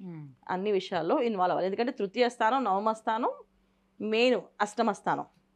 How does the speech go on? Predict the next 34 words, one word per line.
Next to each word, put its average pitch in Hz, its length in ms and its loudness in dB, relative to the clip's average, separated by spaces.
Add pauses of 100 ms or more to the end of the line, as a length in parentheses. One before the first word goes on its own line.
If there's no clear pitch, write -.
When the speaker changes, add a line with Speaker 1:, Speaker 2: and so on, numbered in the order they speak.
(140)
Speaker 2:
ఈ 214 60 -2
Speaker 1:
మ్మ్. 214 80 -4
Speaker 2:
మూడు 247 180 4
స్థానాల్లో 277 500 2 (300)
పాపగ్రహాలు 208 480 4
ఉన్నాయి. 156 200 -12 (400)
Speaker 1:
మ్మ్. 165 240 -12 (500)
Speaker 2:
ఈ 285 220 4
ప్రభావం 254 600 8
ఎక్కువగా 262 300 0 (100)
చూపిస్తుంది. - 400 -10 (360)
లాభస్థానంలో 277 560 8
గురువు 233 240 2
ఒక్కడే 262 440 -2 (760)
కాపాడుతాడు, 226 420 2
ఎంతవరకు 254 260 2
కాపాడుతాడు 226 460 4
అనేది 233 380 2
ఆలోచించాల్సిన 190 680 2
విషయం. - 200 -12 (360)
Speaker 1:
మ్మ్. 180 120 -12
Speaker 2:
ఎప్పుడు 226 420 2
మూడు 220 300 0
శ-, 175 260 -4
శక్తులు 247 280 0
ఎక్కువ 254 200 0
ఉన్నప్పుడు 240 280 0
ఒక 240 140 2
శక్తి 240 260 -2
ఎంతవరకు 233 460 0
కాపాడుతుంది 196 500 0
అనేది 185 260 -6
చూసుకోవాలి 160 320 -4
కదా. - 160 -6